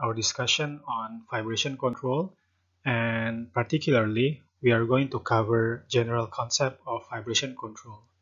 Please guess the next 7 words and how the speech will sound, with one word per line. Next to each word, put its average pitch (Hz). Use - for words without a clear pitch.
The 131
main 151
references 143
I'm 120
using 123
for 113
these -